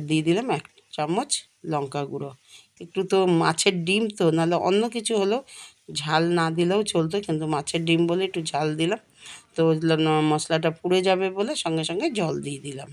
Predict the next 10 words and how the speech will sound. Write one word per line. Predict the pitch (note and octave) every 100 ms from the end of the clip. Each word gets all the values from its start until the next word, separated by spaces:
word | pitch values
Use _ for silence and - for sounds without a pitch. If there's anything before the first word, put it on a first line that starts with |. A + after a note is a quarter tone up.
| - _ _ _ _ _ _ _
সঙ্গে | - E3 E3
সঙ্গে | E3+ E3+
জল | E3 E3 D#3+
দিয়ে | E3 E3
দিলাম। | F3 G#3 C4+
দিয়ে | F3 D#3+
একটু | D#3+
মশলাটা | E3 D#3+ - E3 E3+ E3
কষিয়ে | E3+ - F#3+ F#3+
নিই | F#3 G#3+